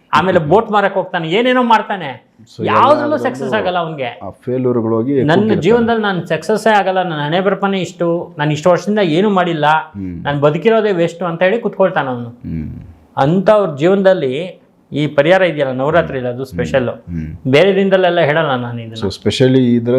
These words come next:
Speaker 2: ನವರ-,
Speaker 1: ಅದು
Speaker 2: ಕಾಳರಾತ್ರಿ ದಿನದಲ್ಲಿ
Speaker 1: ಕಾಳರಾತ್ರಿ ದಿನಾನೇ ಇದನ್ನ ಮಾಡ್ಬಿಟ್ರೆ
Speaker 2: ಕರಂಗಲಿ ಮಾಲೆನಲ್ಲೇನೆ
Speaker 1: ಹ್ಮ್.
Speaker 2: ಮಾಡ್ಬೇಕು. ಲಕ್ಷದ
Speaker 1: ಹಾ,
Speaker 2: ಎಷ್ಟು?
Speaker 1: ಲಕ್ಷದ ಎಂಟು ಸಾವಿರ.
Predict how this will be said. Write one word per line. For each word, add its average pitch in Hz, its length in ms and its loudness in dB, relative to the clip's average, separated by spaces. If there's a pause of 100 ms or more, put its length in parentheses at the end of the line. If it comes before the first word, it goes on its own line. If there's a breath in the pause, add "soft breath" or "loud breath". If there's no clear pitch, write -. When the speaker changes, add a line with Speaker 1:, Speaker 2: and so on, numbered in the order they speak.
(220)
Speaker 2:
ನವರ-, 107 260 0
Speaker 1:
ಅದು 101 40 0
Speaker 2:
ಕಾಳರಾತ್ರಿ 117 580 4
ದಿನದಲ್ಲಿ 110 80 -10
Speaker 1:
ಕಾಳರಾತ್ರಿ 185 600 0
ದಿನಾನೇ 180 380 -6
ಇದನ್ನ 170 280 -6
ಮಾಡ್ಬಿಟ್ರೆ 139 440 0
Speaker 2:
ಕರಂಗಲಿ 135 240 2
ಮಾಲೆನಲ್ಲೇನೆ 120 720 -4
Speaker 1:
ಹ್ಮ್. 151 120 0
Speaker 2:
ಮಾಡ್ಬೇಕು. 107 540 -4
ಲಕ್ಷದ 110 560 -8
Speaker 1:
ಹಾ, 113 460 -8 (240)
Speaker 2:
ಎಷ್ಟು? 139 140 2
Speaker 1:
ಲಕ್ಷದ 135 260 4
ಎಂಟು 165 220 2
ಸಾವಿರ. 143 180 2